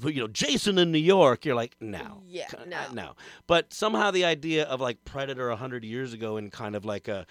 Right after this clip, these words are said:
Speaker 1: you know, Dances with Wolves kind of setting. I mean, that's,
Speaker 2: Mm-hmm.
Speaker 1: that's being super general. I mean, you know,
Speaker 2: Yeah.
Speaker 1: out in the plains and horses and spears and bow and arrows as opposed to machine guns and rocket
Speaker 2: Mm-hmm.
Speaker 1: launchers and all the stuff that, you know, the more modern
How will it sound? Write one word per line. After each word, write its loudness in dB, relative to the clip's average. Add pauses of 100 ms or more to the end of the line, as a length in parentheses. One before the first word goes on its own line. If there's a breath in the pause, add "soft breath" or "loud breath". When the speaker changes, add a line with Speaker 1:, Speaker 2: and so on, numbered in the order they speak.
(360 loud breath)
Speaker 1:
you -12
know, -10 (1080)
Dances -10
with -10
Wolves -6
kind -8
of -8
setting. -8
I -6
mean, -8
that's, -8
Speaker 2:
Mm-hmm. -8
Speaker 1:
that's -10
being -8
super -10
general. -8
I -12
mean, -8
you -4
know, -6
Speaker 2:
Yeah. -6 (120)
Speaker 1:
out 0
in -2
the -4
plains -4
and -6 (420 loud breath)
horses -6
and -8
spears -6
and -8
bow 2
and -2
arrows -2
as -4
opposed -8
to -6
machine -4
guns -2
and -4
rocket 4
Speaker 2:
Mm-hmm. -6
Speaker 1:
launchers -2
and -8
all -4
the -10
stuff -10
that, -12
you -10
know, -6
the -8
more -6
modern -6